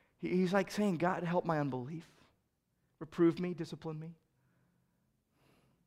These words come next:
He commits the problem to God. Commit your way to the Lord, and he will bring it to pass. He's in the business of solving problems.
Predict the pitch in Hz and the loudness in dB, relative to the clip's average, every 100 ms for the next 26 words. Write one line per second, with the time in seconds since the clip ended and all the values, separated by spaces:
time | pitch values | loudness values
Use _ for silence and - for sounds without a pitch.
0 | _ _ _ _ 131 156 151 - 131 131 | _ _ _ _ -8 -2 -2 -2 0 2
1 | 127 120 110 107 - _ _ _ _ _ | 2 -2 -6 -8 -14 _ _ _ _ _
2 | _ _ _ _ _ _ _ _ - 170 | _ _ _ _ _ _ _ _ 0 4
3 | 202 190 190 185 175 175 190 180 151 139 | 10 12 12 10 10 10 8 6 4 0
4 | - - - _ _ _ _ _ - 156 | -8 -20 -20 _ _ _ _ _ -2 0
5 | 143 151 135 - 131 156 - - - _ | 2 0 0 0 0 0 -6 -18 -20 _
6 | _ _ _ _ _ _ _ _ _ 151 | _ _ _ _ _ _ _ _ _ -2
7 | 170 175 165 170 156 143 143 139 131 127 | 2 4 4 4 -2 2 4 4 4 2
8 | 123 151 - | 2 -4 -10